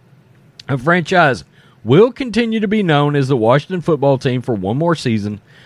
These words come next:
but a new name and, I guess that's supposed to be logo, is expected to be announced in early twenty twenty-two. According to a video released by the team, they've narrowed their search down to three names.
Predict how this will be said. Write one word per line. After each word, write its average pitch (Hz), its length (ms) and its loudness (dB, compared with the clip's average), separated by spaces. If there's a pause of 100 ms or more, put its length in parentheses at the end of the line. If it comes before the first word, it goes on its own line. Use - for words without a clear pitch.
(140)
but 147 140 2
a 196 100 4
new 208 240 2
name 165 440 0
and, 151 500 0 (840)
I 110 60 -6
guess 104 240 0
that's 95 160 -2
supposed 110 260 -4
to 87 60 -18
be 87 160 -6
logo, 113 720 0 (560)
is 202 200 2
expected 196 600 -2
to 175 80 -2
be 156 240 2
announced 131 640 -2 (840)
in 170 160 0
early 170 280 4
twenty 165 360 -2
twenty-two. 175 720 2 (640)
According 220 500 2
to 196 160 0
a 185 120 4
video 170 480 2
released 127 400 0
by 101 140 2
the 95 120 -8
team, 214 460 -2
they've 131 360 0
narrowed 180 440 0
their 131 160 4
search 170 460 -2
down 107 200 0
to 104 100 -2
three 107 220 -4
names. 139 520 -2